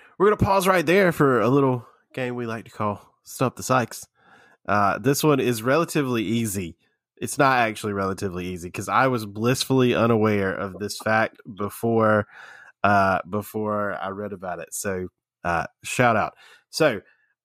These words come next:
not real sure how we're gonna play this, but we're gonna give it a go. So, in most tennis tournaments, there are three surfaces that you play on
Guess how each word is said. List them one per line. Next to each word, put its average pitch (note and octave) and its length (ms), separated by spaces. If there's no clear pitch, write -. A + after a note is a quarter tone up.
not D3 260
real F3+ 160
sure F3 220
how D3+ 140
we're C#3+ 80
gonna B2+ 160
play C3 300
this, F2 380
but F#2 320
we're C3 160
gonna C3+ 140
give C3 240
it A#2 80
a G2+ 80
go. F#2 360
So, A#2 400
in C#3+ 220
most F3 340
tennis G3 300
tournaments, C#3+ 540
there B2+ 200
are A#2 100
three C#3+ 420
surfaces C#3 720
that C3 240
you D#3 80
play A2 280
on G2 340